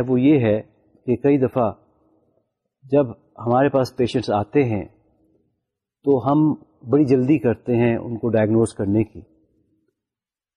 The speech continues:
تو اس میں ایک اندیشہ جو ہوتا ہے وہ یہ ہے کہ جس طرح پہلے میں نے بات کی کہ ہو سکتا ہے کہ ہمیں ایک سے زیادہ میٹنگ درکار ہو ڈائگنوسس کرنے کے لیے، تو ہمیں ہمیشہ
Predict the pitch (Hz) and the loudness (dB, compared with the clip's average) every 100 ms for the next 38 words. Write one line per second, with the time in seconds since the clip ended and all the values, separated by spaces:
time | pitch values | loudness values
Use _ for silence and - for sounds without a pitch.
0 | _ _ 147 170 185 185 202 - 160 160 | _ _ -2 -2 -2 0 0 2 2 2
1 | 127 113 117 156 135 107 - 123 127 113 | 2 2 2 0 0 -2 -4 -2 -2 0
2 | 110 127 117 110 104 - 120 117 - _ | 0 0 0 -4 -6 -8 -6 -6 -8 _
3 | _ _ _ - - 127 120 117 117 113 | _ _ _ -16 -4 -4 0 2 2 0
4 | 107 107 107 - 113 120 110 - _ _ | 0 0 0 -4 -2 0 -2 -6 _ _
5 | _ 113 117 - 113 - 131 120 120 117 | _ -4 -2 -2 -6 -2 0 2 2 0
6 | 104 _ _ _ _ 127 120 117 120 120 | -2 _ _ _ _ -6 -2 0 2 2
7 | 110 - 117 110 107 110 117 113 131 113 | 0 -2 0 0 2 0 0 0 0 -2
8 | 107 110 110 107 101 _ _ _ 107 107 | -2 -2 -2 -2 -4 _ _ _ 0 2
9 | 107 101 110 - 101 101 104 101 92 - | 2 -2 -4 -2 -2 -2 -4 -8 -8 -10
10 | _ _ _ _ _ _ 151 135 139 147 | _ _ _ _ _ _ -4 0 0 0
11 | 123 117 113 113 - 113 | 0 2 2 0 -2 -4